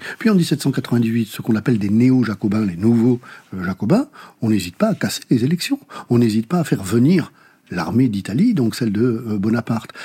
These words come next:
Donc on utilise, on surutilise la police et la force armée pour maintenir justement cette politique qui se prétend une politique modérée.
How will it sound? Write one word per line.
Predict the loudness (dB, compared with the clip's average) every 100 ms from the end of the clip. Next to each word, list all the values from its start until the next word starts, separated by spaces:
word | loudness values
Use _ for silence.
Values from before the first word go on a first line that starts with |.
| -6 2
Donc | 2 2 -2
on | 2
utilise, | 2 2 2 2 2 -2 -8 _
on | -4 -2
surutilise | -4 -4 0 0 -2 -6 -2 0 0 0 -2 -8 -18 -20 -8
la | -6 -2
police | 2 2 2 -4 -12 _ _ _
et | 2
la | 2
force | -4 -10 -8
armée | 0 0 0 -16 -20 -20 _
pour | 2 2 -2 _ -8
maintenir | -4 0 0 0 2 2 2 0 -2
justement | -4 -2 0 2 2 -4 -20 -14
cette | -6 -4
politique | -2 -4 0 -2 -2 -2
qui | 0 2
se | 0 -4
prétend | -4 -4 -2 0 0 -2 _ _
une | 0 0
politique | -2 -6 -8 0
modérée. | 2 4 2 0 -2